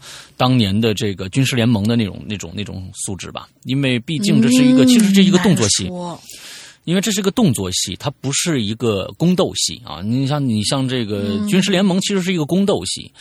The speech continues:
Speaker 1: 那其实这个，这个，这个，我觉得这个，呃，整个的《长安十尺，十二时辰》其实是一个动作戏。我国内在拍动作戏的电视剧里边，
Speaker 2: 嗯。
Speaker 1: 啊，很少有做的达标的。你现在咱们现在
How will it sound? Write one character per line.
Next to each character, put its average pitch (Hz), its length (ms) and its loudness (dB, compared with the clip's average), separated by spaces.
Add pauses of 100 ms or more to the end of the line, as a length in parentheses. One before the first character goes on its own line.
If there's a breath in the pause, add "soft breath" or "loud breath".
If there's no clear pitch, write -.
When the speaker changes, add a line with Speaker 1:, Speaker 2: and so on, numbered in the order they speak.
(300 loud breath)
Speaker 1:
那 180 160 -2
其 202 180 0
实 147 160 -2
这 165 240 -2
个， 90 640 -4
这 131 100 -6
个， 104 120 -6
这 120 160 -8
个， - 480 -12
我 101 160 -6
觉 107 120 -4
得 156 140 -4
这 147 180 -2
个， 101 440 -6
呃， - 140 -14 (520)
整 95 280 -4
个 165 220 -2
的 104 180 -4 (200)
《长 117 160 -2
安 139 100 0
十 131 160 -6
尺， 113 180 -10
十 - 160 -6
二 123 80 0
时 107 120 -6
辰》 113 140 -2
其 - 120 -8
实 151 60 -6
是 151 80 -8
一 - 20 -8
个 143 80 -6
动 131 200 -2
作 87 180 -10
戏。 - 240 -10 (500 loud breath)
我 110 160 -6
国 120 200 -2
内 185 140 0
在 147 140 0
拍 156 240 -2
动 180 180 0
作 135 140 0
戏 117 240 -2
的 90 280 -6
电 151 200 -2
视 139 120 -4
剧 139 300 -2
里 - 220 -8
边， 95 180 -8 (160)
Speaker 2:
嗯。 92 120 -10
Speaker 1:
啊， 87 180 -10
很 135 260 0
少 135 200 2
有 104 120 -2
做 117 220 -2
的 95 180 -4 (220)
达 101 160 -2
标 123 240 2
的。 - 140 -6 (420)
你 107 200 -2
现 202 160 -2
在 190 80 -4
咱 127 140 -4
们 180 100 -4
现 156 80 -6
在 127 80 -6